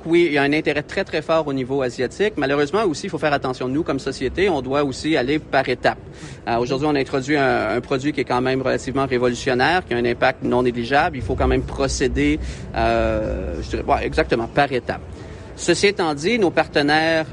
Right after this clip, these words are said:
euh, asiatiques au niveau du stockage, donc des batteries, batteries résidentielles, véhicules électriques, évidemment,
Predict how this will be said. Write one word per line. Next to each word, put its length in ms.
euh, 180
asiatiques 500
au 60
niveau 240
du 180
stockage, 760
donc 240
des 100
batteries, 600
batteries 340
résidentielles, 1000
véhicules 480
électriques, 480
évidemment, 600